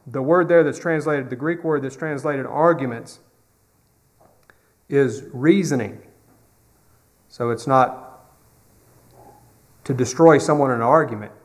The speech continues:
It's to bring down our human reasoning, to break that down.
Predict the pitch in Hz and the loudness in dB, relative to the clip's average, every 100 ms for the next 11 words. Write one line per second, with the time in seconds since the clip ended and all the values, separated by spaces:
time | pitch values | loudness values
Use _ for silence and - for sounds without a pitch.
0 | _ _ _ _ _ _ _ 135 - 151 | _ _ _ _ _ _ _ -14 -12 -8
1 | 135 147 139 139 131 127 117 120 147 135 | -4 -4 -2 -2 -2 -4 -8 -6 -6 -6
2 | 113 117 139 117 104 104 _ _ _ _ | -6 -6 -6 -8 -14 -20 _ _ _ _
3 | _ _ _ _ _ - 107 139 143 139 | _ _ _ _ _ -12 -4 0 0 0
4 | 139 151 127 113 101 107 | -2 -2 -4 -6 -8 -14